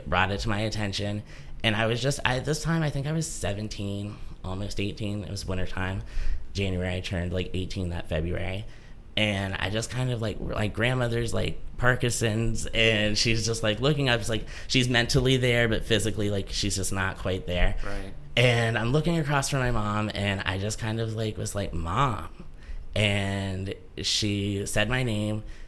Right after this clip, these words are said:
Speaker 1: and I just kind of was like, I just felt at that point in time in my life, I was just, I had all of these girls that, like, loved and supported me and were, like, bringing out who I was as a person,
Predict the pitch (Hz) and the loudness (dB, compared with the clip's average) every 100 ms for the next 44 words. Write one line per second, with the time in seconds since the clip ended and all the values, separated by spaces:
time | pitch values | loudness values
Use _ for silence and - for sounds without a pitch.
0 | - - 104 101 98 98 95 - 92 92 | -14 -4 2 4 2 0 -2 -4 -4 -2
1 | 104 - 107 107 110 104 101 110 113 117 | -4 -4 -2 0 -2 -2 -4 -4 -4 -2
2 | 135 - - 123 123 120 - - 110 107 | -2 -4 -2 -2 0 -2 -6 -2 -2 0
3 | 110 - 107 98 101 101 101 101 98 95 | 0 12 12 12 -2 -2 -2 -2 -2 -2
4 | 98 95 95 92 95 - - - - - | -2 -2 -2 -2 -4 -4 -6 -10 -6 0
5 | 107 104 101 - 104 113 127 131 127 98 | 2 2 -2 0 0 0 -2 -2 -4 0
6 | 107 104 95 92 98 - 98 95 98 104 | 0 0 -2 -4 -6 -4 -2 -2 -2 -2
7 | 95 98 98 92 110 123 127 127 - - | -2 6 6 6 2 -2 -2 -4 -8 -8
8 | - - 104 101 98 95 95 92 - - | -4 0 2 2 -2 -2 -2 -2 -4 -6
9 | - 98 104 117 123 104 104 - 117 92 | -8 2 4 4 2 -2 -4 -2 0 0
10 | 82 85 95 117 131 127 143 147 160 160 | 0 0 0 0 -2 2 0 2 2 2
11 | 160 | -2